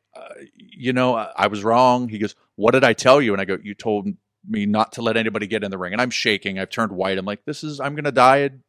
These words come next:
in the flats in Cleveland." He go, and he gets real close, like, this close to my face and says, "Hey, next time, fuck him up. You did a great job. Thank you so much." And I'm like, "Oh,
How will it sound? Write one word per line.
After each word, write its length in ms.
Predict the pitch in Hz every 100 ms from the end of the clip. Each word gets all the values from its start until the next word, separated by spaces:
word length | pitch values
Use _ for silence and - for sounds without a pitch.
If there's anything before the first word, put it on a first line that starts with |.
| -
in 140 | 117
the 80 | 123
flats 360 | - 107 104 -
in 80 | -
Cleveland." 380 | 220 131 92 - _ _ - _ _
He 100 | 147 143
go, 140 | 135
and 220 | 131 131
he 60 | 123
gets 220 | 120 -
real 220 | 113 131
close, 280 | - 120 107
like, 160 | 104 -
this 160 | 151
close 220 | - 143 -
to 80 | 123
my 80 | 110
face 280 | 120 113
and 80 | 107
says, 160 | - 101
"Hey, 320 | 147 131 85 _ _ _ _ _
next 220 | 117 - -
time, 340 | 151 175 180 _ _ _ _ _ _ _ _ _ _ _ _ _ _ _ _ _ _ _
fuck 260 | 123 113
him 100 | 90
up. 140 | 85 -
You 80 | 120
did 140 | 117
a 40 | 104
great 240 | 107 95
job. 300 | - 87 85
Thank 220 | - 131 113
you 60 |
so 240 | - 117 95
much." 260 | 90 -
And 60 | 113
I'm 80 | 110
like, 240 | 101 - _ _ _ _ _ -
"Oh, 260 | 226 165